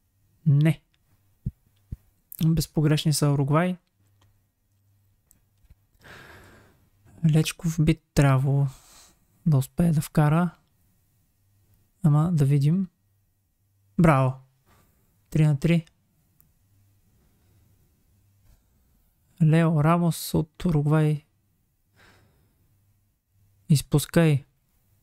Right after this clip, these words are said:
Изпускай. Н-, не. Боби Михайлов може би щеше да хване за малко, но не успя. Илян Илиев вкара в мача, добре се представя. Се надяваме, че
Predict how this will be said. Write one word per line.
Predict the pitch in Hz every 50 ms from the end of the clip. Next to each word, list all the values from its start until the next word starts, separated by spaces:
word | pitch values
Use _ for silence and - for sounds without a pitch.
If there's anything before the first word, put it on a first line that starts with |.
| _ _ _ _ _ _ _ _ _ _ _ _
Изпускай. | 170 156 139 - - - 180 156 - - - 190 202 214 214 214 214 214 214 202 185 - - _ _ _ _ _ _ _ _ _ _ _ _ _ _ _ _ _ _ -
Н-, | 156 147 143 135 - _ _ _ _ _ _ _ _
не. | 165 147 156 165 185 180 - _ _ _ _ _ _ _ _ _ _ _ _ _ _ _ _ _ _ _ _ _ -
Боби | 165 160 165 165 160
Михайлов | 156 156 139 - 175 170 160 - -
може | 156 160 175 170 160
би | 156 160
щеше | 156 - - - 160 147 - 170
да | 156 156 151
хване | 143 - - 160 156 151
за | 143 143
малко, | 143 147 151 151 147 - - 147
но | 143 151 156
не | 151 143
успя. | 135 135 - - - 160 156 151
Илян | 143 143 156 160 151
Илиев | 147 143 151 165 160 - - _ _ _ _ _ _ _ _ _ _ _ _ _ _ _ _ _ _ _ _ _ _ _ _ _ _ _ _ _ _ _ _ _ _
вкара | _ _ _ - 170 160 156 147
в | - -
мача, | 151 160 160 - 160 156 151 143
добре | 143 135 143 147 147
се | 139 - -
представя. | - 139 131 - - 151 147 147 147 151 147 - - _ _ _ _ _ _ _ _ _ _ _ _ _ _ _ _ _ _ _ _
Се | - - 165
надяваме, | 160 147 143 135 147 147 147 143 143 151 143
че | - - 147 147 143 -